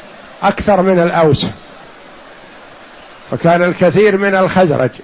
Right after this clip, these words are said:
وكان الناس يسمون أهل المدينة الخزرج لكثرتهم وغلبتهم للأوس، فكان الاسم يغلب فيقال لأهل المدينة الخزرج، مع أنهم فيهم الخزرج وفيهم الأوس،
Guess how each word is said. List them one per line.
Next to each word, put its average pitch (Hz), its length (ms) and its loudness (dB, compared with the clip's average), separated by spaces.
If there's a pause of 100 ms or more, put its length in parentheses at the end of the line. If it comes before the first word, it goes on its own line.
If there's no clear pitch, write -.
(120)
وكان 196 600 0 (420)
الناس 190 680 0 (260)
يسمون 185 680 0
أهل 190 300 0
المدينة 190 680 2 (340)
الخزرج 175 500 0 (720)
لكثرتهم 185 1000 2
وغلبتهم 185 960 2 (360)
للأوس، 190 640 0 (600)
فكان 190 340 0
الاسم 196 540 0
يغلب 196 440 2 (380)
فيقال 202 680 2
لأهل 180 320 0
المدينة 190 600 -2
الخزرج، 165 460 -2 (800)
مع 151 160 -2
أنهم 175 300 -2
فيهم 196 420 0
الخزرج 208 540 0
وفيهم 185 540 2
الأوس، 208 500 2